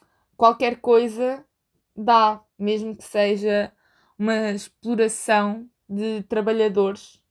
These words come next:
ilegais a receber, eh, quase nada, só porque vieram para o nosso país e nós achamos que o direito é nosso é pô-los a trabalhar, mesmo que seja de uma forma miserável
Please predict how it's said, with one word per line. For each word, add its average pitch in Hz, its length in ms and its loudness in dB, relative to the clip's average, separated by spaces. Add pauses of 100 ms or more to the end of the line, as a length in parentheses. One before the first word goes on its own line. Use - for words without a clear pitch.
(1040)
ilegais 214 840 0 (600)
a 233 120 -2
receber, 247 540 -4
eh, 254 380 -2 (120)
quase 262 320 2
nada, 240 440 -2
só 202 240 -2
porque 214 280 -12
vieram 208 320 -2
para 208 140 0
o 202 40 0
nosso 196 260 -6
país 202 340 -4
e 214 60 -6
nós 202 200 -4
achamos 202 540 -6 (120)
que 208 240 2
o 202 40 -2
direito 196 420 -4
é - 220 -8 (200)
nosso 214 600 -2 (320)
é 220 120 0
pô-los 240 320 0
a 247 60 4
trabalhar, 233 800 0
mesmo 240 340 -6
que - 60 -20
seja 226 260 -4
de 214 60 -6
uma 233 140 -6
forma 220 320 0
miserável 220 840 0